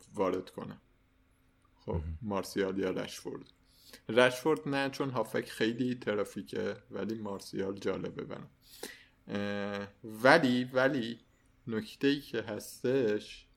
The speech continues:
Speaker 1: اینه که، اه، این یونایتد هفته بعد با لستر بازی داره که بازی بسیار سختیه،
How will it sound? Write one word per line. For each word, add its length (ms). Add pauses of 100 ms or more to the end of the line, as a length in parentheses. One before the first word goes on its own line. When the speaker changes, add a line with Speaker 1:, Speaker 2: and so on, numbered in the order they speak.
Speaker 1:
اینه 260
که، 540 (140)
اه، 240 (120)
این 420 (720)
یونایتد 540 (400)
هفته 340
بعد 240
با 80
لستر 480
بازی 340
داره 240
که 120
بازی 280
بسیار 500
سختیه، 640